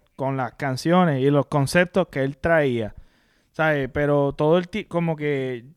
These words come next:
lo, vuelvo y digo, eh, lo constantemente esto tan pesado y el disco, el último disco, yo lo escuché varias veces, tan nítido, pero no es algo que tú como que vas a frecuentar escuchar como los otros discos de él.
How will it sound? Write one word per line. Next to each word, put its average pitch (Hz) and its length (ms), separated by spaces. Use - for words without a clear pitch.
lo, 143 400
vuelvo 143 300
y 190 60
digo, 131 360
eh, 143 560
lo 135 760
constantemente 190 1300
esto 190 300
tan 190 240
pesado 185 720
y 151 140
el 143 140
disco, 202 340
el 160 80
último 269 360
disco, 196 380
yo 135 180
lo 165 60
escuché 175 500
varias 156 360
veces, 147 400
tan 170 200
nítido, 175 600
pero 165 180
no 175 120
es 190 100
algo 240 300
que 180 160
tú 160 340
como 196 240
que 180 80
vas 175 180
a 180 60
frecuentar 185 540
escuchar 180 500
como 123 480
los 135 180
otros 156 340
discos 160 380
de 160 220
él. 104 140